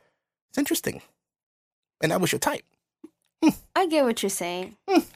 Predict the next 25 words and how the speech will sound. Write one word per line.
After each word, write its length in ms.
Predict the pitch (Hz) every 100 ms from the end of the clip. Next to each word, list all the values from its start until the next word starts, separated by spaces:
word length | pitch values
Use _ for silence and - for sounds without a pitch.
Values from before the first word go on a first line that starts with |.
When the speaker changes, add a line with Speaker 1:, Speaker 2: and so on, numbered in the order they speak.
| _ _ _ _ _ _ _ _ _ _ _ _ _ _ -
Speaker 1:
Mm. 180 | 415 359 - _ _ _ _ _ - -
Funny. 360 | - 294 202 - _ _ _ _ _ _ -
You 80 |
know, 60 | 220
I 80 | 202
get 180 | 247 254
the 60 |
last 340 | 196 202 196 165
laugh 220 | 180 165
so 160 | 165
much, 220 | 143 139 135
it's 100 | 139
not 160 | 147
even 160 | 156 143
funny 300 | - 107 151
anymore. 200 | 95 78 _ _ _ _ _ _ _ _ _ _ _ _ _
It's 120 | 135 -
just 180 | 165
not. 260 | 156 240 - -
I'm 200 | 131 135
numb. 380 | 151 202 - - _ _ _ _ _ _ _ _ _ _ _ _ _ _ _
Because 240 | 151 156 151
I 140 | 139
know 260 | 156 156 170
better. 280 | 143 -